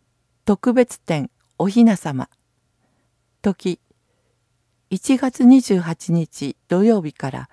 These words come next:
三月十九日日曜日。午前九時から午後五時。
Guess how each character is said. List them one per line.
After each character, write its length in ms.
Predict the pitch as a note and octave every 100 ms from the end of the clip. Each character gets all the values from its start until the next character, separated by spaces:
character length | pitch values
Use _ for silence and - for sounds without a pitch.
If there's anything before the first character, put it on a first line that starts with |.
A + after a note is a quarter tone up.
| _ _ _ _
三 360 | - B3 C4+
月 280 | G#3+ E3+ D3+
十 280 | D3 G3 F#3+
九 160 | G#3
日 500 | F3+ D3 _ - - -
日 380 | D#3 D#3+ - G3+
曜 220 | F#3+ C#3 -
日。 120 | - _ _ _ _ _ _ _ _ -
午 140 | B3 A3+
前 180 | F#3
九 160 | F3 A3+
時 140 | G3
か 160 | - D3
ら 180 | B2+ - _ _ -
午 160 | A3+
後 140 | G3 D3
五 180 | D3+
時。 240 | - -